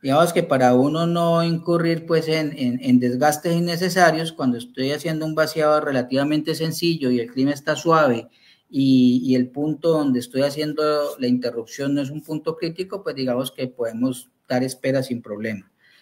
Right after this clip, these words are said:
Eso sí, pues, proteger la zona para, para, pues, para evitar, pues, eh, re-, eh,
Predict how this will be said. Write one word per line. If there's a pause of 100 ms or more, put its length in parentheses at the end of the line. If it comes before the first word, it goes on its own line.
(100)
Eso
sí,
pues,
proteger
la
zona
para,
para, (520)
pues,
para
evitar,
pues,
eh,
re-,
eh,